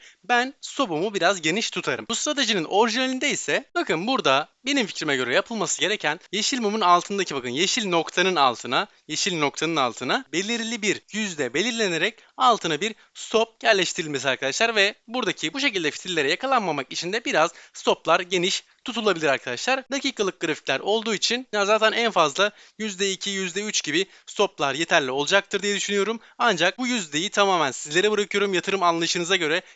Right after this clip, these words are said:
Ya benim bazı arkadaşlarım var stoplarını yüzde on koyuyorlar. Hani bu şekilde de koyanlar oluyor. Ya ben de kendim tam olarak sayısını söylemeyeyim ama ben de geniş tutuyorum arkadaşlar. Hani yine ortalamayla yüzde yedi civarında tutuyorum. Yani stopumu ben biraz geniş tutuyorum çünkü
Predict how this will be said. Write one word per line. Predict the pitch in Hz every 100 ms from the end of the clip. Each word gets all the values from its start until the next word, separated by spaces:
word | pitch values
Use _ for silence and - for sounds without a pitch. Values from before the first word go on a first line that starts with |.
| 147
Ya |
benim | 143 185
bazı | 185 190 185
arkadaşlarım | 175 180 - 196
var | 190
stoplarını | 185 185 - 175
yüzde | 175 165 151
on | 175 165 170
koyuyorlar. | 151 123 117 120
Hani | 127 143
bu |
şekilde | - 175 165 170
de | 147 - - -
koyanlar | 143 127 117
oluyor. | - 127 113 156 190 -
Ya | 151 139
ben | 175
de | 175
kendim | 170 156 175 165
tam | - 180
olarak | 165 147 135
sayısını | - 156 - 170
söylemeyeyim | - 165 190 165 151
ama | 214 185
ben | 185
de | 190
geniş | 139 170 -
tutuyorum | - 147 131
arkadaşlar. | 120 - 123 - 160
Hani | 151
yine | 180 170 151
ortalamayla | 170 170 180 170 165 143 165
yüzde | 151 156 156
yedi | 170 185
civarında | 170 160 151 151 170
tutuyorum. | - 135 123
Yani | 123 120
stopumu | - 165 175
ben | 175 170
biraz | 170 156
geniş | 127 175 -
tutuyorum | - 185 196
çünkü | 196 185 220